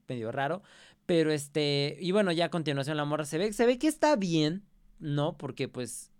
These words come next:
es que esta morra, ¿saben cuál es la bronca? Que nunca sabes cuándo está sobria y cuándo no lo está. O sea, en todos los videos podrás decir, "Está borracha en este momento".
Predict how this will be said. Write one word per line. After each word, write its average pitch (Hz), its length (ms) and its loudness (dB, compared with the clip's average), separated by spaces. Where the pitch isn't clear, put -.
es 175 140 -4
que - 80 -6
esta 240 160 0
morra, 180 300 2
¿saben 202 180 -2
cuál 208 140 0
es 208 80 -4
la 170 80 0
bronca? 135 300 -4
Que 156 120 -6
nunca 139 220 -4
sabes 156 240 -4
cuándo 143 300 -6
está 143 340 -6
sobria 160 560 4
y 147 100 -4
cuándo 147 320 -2
no 143 160 0
lo 143 80 2
está. 123 360 -6
O 127 40 -8
sea, 139 120 -8
en 123 60 -8
todos 151 380 -4
los 135 240 -4
videos 127 300 -4
podrás 127 260 -4
decir, 120 320 -8
"Está - 240 -6
borracha 127 640 -2
en 110 140 -10
este 113 200 -10
momento". 117 540 -10